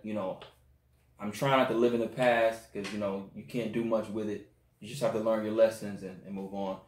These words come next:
So that was the second missed opportunity, I feel like, you know. And, you know,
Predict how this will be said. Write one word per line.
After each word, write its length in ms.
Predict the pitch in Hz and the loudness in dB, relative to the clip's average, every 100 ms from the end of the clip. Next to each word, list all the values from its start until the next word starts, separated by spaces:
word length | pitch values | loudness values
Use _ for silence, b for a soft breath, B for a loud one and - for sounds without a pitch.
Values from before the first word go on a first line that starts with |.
| b b | b b
So 100 | - | 6
that 120 | 120 131 | 8 8
was 100 | 120 | 4
the 60 | |
second 440 | 117 131 120 110 - | 2 4 4 0 -4
missed 320 | 110 113 - | -2 -2 0
opportunity, 480 | 110 104 110 107 104 | -2 -2 -4 -6 -6
I 40 | |
feel 160 | 101 104 | -4 -2
like, 220 | 101 98 | 0 -2
you 60 | 107 | -6
know. 200 | 101 98 b b b b b - | -8 -8 b b b b b -6
And, 320 | 117 113 117 | -2 -2 -2
you 80 | 147 | 0
know, 260 | 110 95 | 2 0